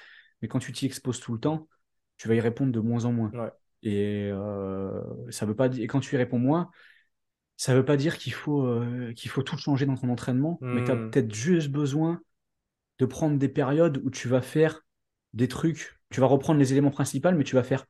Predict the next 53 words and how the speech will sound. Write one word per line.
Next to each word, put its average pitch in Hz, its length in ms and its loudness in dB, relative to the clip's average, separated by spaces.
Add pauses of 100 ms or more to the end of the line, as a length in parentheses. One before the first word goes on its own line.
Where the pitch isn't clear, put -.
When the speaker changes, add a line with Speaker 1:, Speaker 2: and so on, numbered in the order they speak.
Speaker 1:
un 151 140 2
peu 147 160 -2
différemment. 135 600 -2 (220)
Speaker 2:
Hmm. 127 440 -4 (120)
Speaker 1:
Et 147 60 4
pour - 180 -4
te - 80 0
resensibiliser 139 840 0
Speaker 2:
Ouais. 151 60 4
Speaker 1:
aux 135 40 4
éléments 131 380 4
clés 143 180 -4
qui 147 140 -4
ont 131 100 0
marché, 143 440 -2 (320)
Speaker 2:
Ouais. 117 160 -10
Speaker 1:
pour 156 220 0
les 135 100 8
replacer, 139 720 2 (260)
euh, 113 340 0
au 123 100 2
bon 123 140 0
moment. 131 380 2
Et - 40 -4
c'est 131 160 -2
pour - 160 -4
ça 180 160 2
que, 143 140 2
pour 127 240 2
des... 131 80 4 (200)
et 147 80 4
ça, 156 120 4
c'est - 120 -2
surtout - 200 -6
pour 147 120 0
des 139 60 4
athlètes 147 200 2
avancés, 143 440 4 (300)
mais 131 80 2
que, 135 120 4
euh, - 300 2
fa-, - 240 -6
faire - 180 0
que 165 80 2
enchaîner 160 280 0
des 143 100 4
compètes, 147 300 0
ça 139 120 -4
va 127 100 2
pas 135 100 -2
forcément 151 440 -2
être, 147 180 -2
euh, 123 220 8